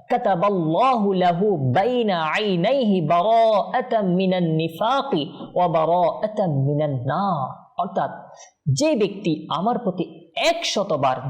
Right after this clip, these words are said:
দরুদে পাক পাঠ করবে, আল্লাহ পাক রব্বুল আলামিন তার দু চোখের মধ্যখানে লিখে দেন যে এই বান্দা মুনাফিকি এবং দুজকের আগুন থেকে মুক্ত। শুধু তাই নয়, আল্লাহ, আল্লাহ, প্রিয় মাদানী চাঁদ দর্শকবৃন্দ,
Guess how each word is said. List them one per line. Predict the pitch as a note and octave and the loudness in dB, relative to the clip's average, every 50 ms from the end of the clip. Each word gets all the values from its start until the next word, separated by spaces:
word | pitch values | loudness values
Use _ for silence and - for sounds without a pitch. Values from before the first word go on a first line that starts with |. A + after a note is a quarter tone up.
| C3 - | -4 -2
দরুদে | A3 C#4 D4+ A#3 A#3+ F#3+ | 0 0 2 2 0 0
পাক | - - C#3 - - - - | 0 0 -2 -2 -4 -6 -6
পাঠ | C#3 B2+ - - - | -6 -6 -6 -6 -6
করবে, | C#3 C3 B2+ D#3 D#3 C3 B2+ - - - - - - - _ _ | -4 -4 -2 -2 -2 -2 -4 -6 -8 -16 -20 -20 -20 -20 _ _
আল্লাহ | F3+ F#3 F#3+ G3 F3+ | -2 0 0 0 0
পাক | F#3+ F#3 A3 A3+ C#4 C#4 - C#4 | 0 0 0 0 0 0 0 0
রব্বুল | B3+ G#3+ G#3+ A#3+ A#3 | 0 2 2 2 2
আলামিন | G#3+ G#3 G3+ G3+ G3 G3 F#3+ F3 F#3 F#3 | 2 2 2 0 0 0 0 -2 -2 -2
তার | F3+ F3 F3+ F3 D#3+ C3+ B2+ C3 C#3 D#3 | -2 0 0 0 0 -2 -2 0 0 0
দু | F#3+ C4 C#4+ D#4 D4+ | 2 2 2 2 0
চোখের | D4+ - A#3+ A3 A#3+ A#3+ A3 F3+ | 0 0 0 0 2 0 0 0
মধ্যখানে | D3 B2+ C3 C#3 D#3 G#3 G#3+ G#3+ A3+ E4 E4+ E4+ D#4 C#4 B3 A3 F3+ | 0 0 0 0 0 0 0 0 0 0 0 0 0 0 0 0 0
লিখে | D3 C3 C3 C#3+ E3 - - G#3+ | 0 0 -2 -2 -2 -2 -2 -2
দেন | F3 E3 D3 C3+ | 0 0 -2 -2
যে | B2 A#2+ D3 E3+ G#3 G#3+ - - - - - - - | 0 0 0 -2 -2 -4 -8 -12 -18 -20 -12 -6 -2
এই | A3 B3+ A#3 E3 | 0 0 0 0
বান্দা | D3+ D3+ D3+ C#3+ C#3 C#3 D#3+ D#3+ D3+ C#3+ C3 | -2 -2 0 0 2 2 2 2 2 2 0
মুনাফিকি | B2 B2 B2+ C3+ D#3 F#3 B3+ D#4 D#4+ B3 - A3 G3 G3+ - F3+ E3+ D3+ B2+ A#2+ A#2+ A#2+ - C#3+ | -2 -2 -2 0 0 0 0 0 0 0 0 -2 -2 -2 -2 -2 -2 -2 -2 -4 -6 -6 -4 -4
এবং | C#3 D#3 D#3+ C#3+ B2+ A#2+ A#2 A#2+ | -2 -2 -2 -2 -2 -2 -2 -2
দুজকের | D3 C#3 D3+ E3 D#3+ E3 D#3+ C3+ - - - - | -2 0 0 -2 -2 -2 -2 -4 -4 -6 -8 -6
আগুন | C#3+ B2+ D#3 F3+ B3 C4 | -4 -2 0 0 0 0
থেকে | B3 B3+ A#3+ - G3+ | 0 -2 -2 -2 0
মুক্ত। | D#3 C#3+ C3 - C#3+ C3+ - C#3+ - - - - - _ _ _ _ - - | 0 -2 -2 -6 -8 -6 -6 -6 -6 -8 -12 -20 -20 _ _ _ _ -6 -4
শুধু | C4 A3 C#4 | -2 -2 -2
তাই | D#4+ - - G#3+ A#3+ D4+ D#4 | -2 -4 -2 -2 -2 0 0
নয়, | C#4+ B3 E3+ C3+ A#2+ A#2+ - - - - - _ _ _ _ _ _ _ _ - | 0 0 -2 -2 -4 -6 -10 -12 -16 -20 -20 _ _ _ _ _ _ _ _ -4
আল্লাহ, | C#3+ C3 B2 B2+ A#2 | -2 -2 -2 -2 -4
আল্লাহ, | B2+ - - - - | -6 -8 -12 -12 -6
প্রিয় | - G3+ G3+ | -2 -2 -2
মাদানী | D3+ A#2+ A#2+ C3 D3 E3+ G#3 G#3 F#3 | 0 0 0 -2 -2 0 0 -2 0
চাঁদ | - G3+ F3 | 0 0 0
দর্শকবৃন্দ, | D3 B2 - - E3 C#3 C#3 D3+ C3+ B2 G#2 | -2 -2 -4 -4 -4 -2 -2 -2 -4 -4 -4